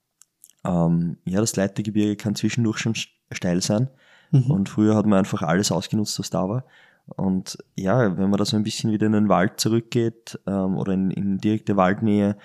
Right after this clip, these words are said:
Speaker 1: vielleicht auch die höheren, kühleren Lagen nutzt, ähm, dort diese Terrassen wieder zu installieren, die waren natürlich größer als das, was wir in der Wachau kennen.
Speaker 2: Ja, klar.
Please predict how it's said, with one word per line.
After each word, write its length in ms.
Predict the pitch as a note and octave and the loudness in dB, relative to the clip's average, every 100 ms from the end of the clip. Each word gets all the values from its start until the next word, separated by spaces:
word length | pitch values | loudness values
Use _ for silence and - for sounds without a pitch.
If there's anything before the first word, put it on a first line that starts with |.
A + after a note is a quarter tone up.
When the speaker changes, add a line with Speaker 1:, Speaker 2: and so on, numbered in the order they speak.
| - _ | -20 _
Speaker 1:
vielleicht 320 | - F2+ F#2 | -6 -4 -2
auch 80 | G2+ | -6
die 160 | - F#2+ | -6 -2
höheren, 380 | F#2+ G2 G2 F#2 | 0 2 0 -2
kühleren 340 | G#2 G2+ G#2 | -2 0 0
Lagen 300 | F#2+ F#2 G2+ | 2 2 0
nutzt, 400 | G#2 A#2+ - - _ - _ _ - | -2 -4 -8 -12 _ -20 _ _ -4
ähm, 260 | F#2 F#2 F#2 | -2 0 0
dort 220 | F#2+ - | -2 -2
diese 220 | G2+ G#2 | -4 -4
Terrassen 440 | G2+ F#2+ F#2 - | -2 -2 -2 -2
wieder 140 | G2 G2+ | -2 -2
zu 140 | - | -4
installieren, 640 | G#2 - G2 G2+ G#2 G#2+ G2+ | -4 -6 -4 -2 0 -2 -2
die 100 | F#2 | -2
waren 100 | F#2 | 0
natürlich 340 | F#2 F#2+ F#2+ - | 0 -2 -6 -4
größer 360 | E2+ F#2+ - | -4 -4 -6
als 100 | F#2+ | -6
das, 220 | - - | -8 -10
was 120 | - - | -8 -4
wir 60 | |
in 80 | G2 | -2
der 80 | F#2+ | -2
Wachau 280 | F#2+ - - | -4 -6 -2
kennen. 260 | C#3 C3 | 0 2
Speaker 2:
Ja, 120 | B2+ | 0
klar. 300 | B2+ C#3 B2+ | -2 -2 -2